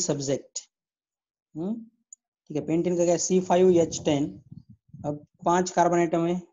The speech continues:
पहले ड्रॉ करो, एक इसमें double bond लो, कौन से भी। अब इसके कितने structure draw कर सकते तुम?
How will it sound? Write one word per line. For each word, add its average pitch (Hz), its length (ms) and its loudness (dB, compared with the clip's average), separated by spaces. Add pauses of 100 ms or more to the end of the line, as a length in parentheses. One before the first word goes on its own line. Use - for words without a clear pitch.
(120)
पहले 160 220 0
ड्रॉ 160 220 2
करो, 156 340 -4 (1400)
एक 156 220 -2
इसमें 151 260 -4
double 139 240 -2
bond 120 280 -6
लो, 117 200 -16
कौन 131 140 -10
से 120 180 -16
भी। 113 100 -20 (4000)
अब 135 80 -6
इसके 156 280 -2
कितने 190 300 -4
structure 190 380 -4
draw 185 200 4
कर 190 160 0
सकते 185 300 -10
तुम? 208 380 -8